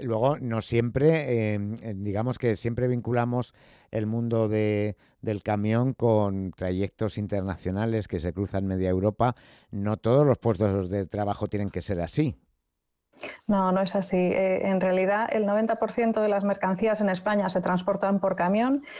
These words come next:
Speaker 2: y ahí tenemos desde distribución local, regional, nacional y luego también esa oportunidad internacional para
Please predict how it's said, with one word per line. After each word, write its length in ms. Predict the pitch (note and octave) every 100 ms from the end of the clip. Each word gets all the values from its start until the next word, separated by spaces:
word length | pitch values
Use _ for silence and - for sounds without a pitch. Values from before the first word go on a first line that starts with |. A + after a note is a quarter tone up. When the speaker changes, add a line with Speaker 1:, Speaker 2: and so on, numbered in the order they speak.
| - -
Speaker 2:
y 60 |
ahí 240 | G#3 G3+ G#3
tenemos 460 | G#3+ G#3+ G#3+ A3+
desde 400 | G#3+ G#3 F#3 G3
distribución 800 | F#3 F3+ F3+ F3+ F3+ G3+ G3+ G3+
local, 600 | G3+ F#3 G#3 A3+ C4 C4+
regional, 640 | A#3 F#3+ G3+ F#3+ F#3+ G3+ G#3
nacional 600 | G3 F#3 F#3 F#3+ G#3 A#3+
y 120 | F#3+
luego 260 | F3 F#3 G3+
también 260 | F#3 F3
esa 160 | G3 F#3+
oportunidad 540 | F3+ F#3+ G3 F#3 F#3+
internacional 760 | F#3 F3+ F3+ F3+ F3+ F3 F3+ G#3
para 460 | A#3+ A3 F#3 E3